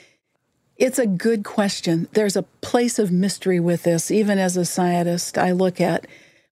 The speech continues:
on the right side of the field of science and factual stuff, what is happening. And on the other side, there is an entry into the mystery of simply moving compassion, skill, wisdom,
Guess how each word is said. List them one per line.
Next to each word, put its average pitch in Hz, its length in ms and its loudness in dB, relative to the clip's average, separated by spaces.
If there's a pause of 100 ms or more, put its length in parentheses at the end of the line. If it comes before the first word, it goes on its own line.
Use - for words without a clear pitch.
(260)
on 226 180 2
the 190 100 0
right 202 340 0
side 202 360 2
of 180 200 -2
the 180 380 0
field 233 380 0
of 180 100 0
science 214 600 0
and 170 320 -2 (540)
factual 220 440 -2
stuff, 190 340 -2
what 233 180 2
is 220 200 0
happening. 170 500 0
And 190 100 2
on 202 120 0
the 202 120 2
other 233 240 0
side, 208 540 -2 (520)
there 214 220 2
is 190 300 -2 (340)
an 190 140 2 (100)
entry 233 480 2
into 208 340 0
the 185 120 2
mystery 180 640 0
of 170 160 0
simply 214 440 0
moving 180 760 0 (380)
compassion, 226 800 0 (500)
skill, 202 600 0 (300)
wisdom, 185 520 0